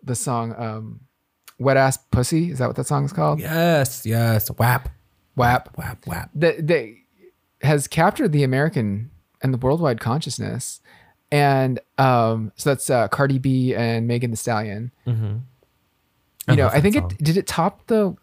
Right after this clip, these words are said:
Speaker 1: Billboard one hundred this week? I think someone
Speaker 2: I
Speaker 1: was
Speaker 2: think so.
Speaker 1: commenting, like, "Cardigan is replaced by Wet Ass Pussy,"
Speaker 2: <laughs>
Speaker 1: um, <laughs> in two consecutive weeks. Um, but, you know, of all people, CeeLo Green
Speaker 2: Uh.
Speaker 1: comes out and is like,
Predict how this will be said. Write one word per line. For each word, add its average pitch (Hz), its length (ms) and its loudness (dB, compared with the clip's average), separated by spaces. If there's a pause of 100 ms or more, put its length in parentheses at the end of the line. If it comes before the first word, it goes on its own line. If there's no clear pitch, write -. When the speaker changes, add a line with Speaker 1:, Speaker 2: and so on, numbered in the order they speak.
(120)
Speaker 1:
Billboard 190 460 0
one 196 120 2
hundred 185 320 2
this 202 220 -6
week? 226 320 -6 (420)
I 185 80 4
think 240 120 0
someone 247 180 2
Speaker 2:
I - 20 6
Speaker 1:
was 220 60 6
Speaker 2:
think 104 80 -2
so. 190 40 6
Speaker 1:
commenting, 180 300 4
like, 143 300 -4
"Cardigan 170 520 2
is 143 140 0
replaced 151 380 -2
by 147 100 4
Wet 127 200 2
Ass 127 200 2
Pussy," 139 480 -2 (240)
Speaker 2:
<laughs> 175 640 0
Speaker 1:
um, 151 380 2 (360)
<laughs> - 360 -4
in 156 100 0
two 160 160 2
consecutive 143 440 2
weeks. 131 200 0 (540)
Um, 143 500 2 (360)
but, 175 240 2
you 190 60 0
know, 156 220 -2 (320)
of 165 140 0
all 175 280 4
people, 120 640 -2 (540)
CeeLo 202 380 0
Green 147 600 0 (320)
Speaker 2:
Uh. 113 440 2 (420)
Speaker 1:
comes 185 280 2
out 151 200 4
and 151 100 -4
is 147 140 -2
like, 123 340 0